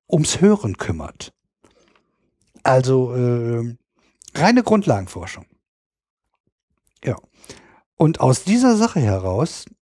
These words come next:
ist halt die Entwicklung des M P dreis und die haben sozusagen diese Iterationen dieser Komprimierung, da wird ja was weggelassen. Äh,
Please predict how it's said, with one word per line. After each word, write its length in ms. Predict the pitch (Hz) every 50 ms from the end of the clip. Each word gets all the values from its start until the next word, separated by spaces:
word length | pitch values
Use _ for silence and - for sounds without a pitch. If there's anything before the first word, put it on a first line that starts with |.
| _ _ _ -
ist 200 | - - 151 -
halt 240 | 170 156 156 156 - -
die 100 | 151 131
Entwicklung 400 | 131 127 123 143 - - 160 139
des 180 | - 127 -
M 120 | 127 123 113
P 100 | - 117
dreis 340 | - - 180 185 170 151
und 200 | 139 139 131 -
die 180 | - 170 175 175
haben 160 | 175 180 175
sozusagen 720 | 165 170 160 - - 160 139 139 143 143 143 143 147 151 - - - - - 123 117 - -
diese 200 | - 123 120 135
Iterationen 1300 | 123 143 160 - - 160 - 139 131 123 - - - - 185 202 214 202 160 117 104 123 170 202 196 _ _ _ - - _ _ _ _
dieser 500 | - 143 131 123 123 131 123 120 120 117
Komprimierung, 800 | 110 - - - 160 151 135 - - 135 135 170 196 180 135 123
da 140 | 113 107 101
wird 140 | 104 143 -
ja 100 | 156 139
was 180 | 139 131 - -
weggelassen. 760 | 156 156 - 147 107 85 80 82 87 - - - - - _ _ _ - - - - - - - - - - _ _ - - - - _ _
Äh, 360 | - - 127 123 120 117 107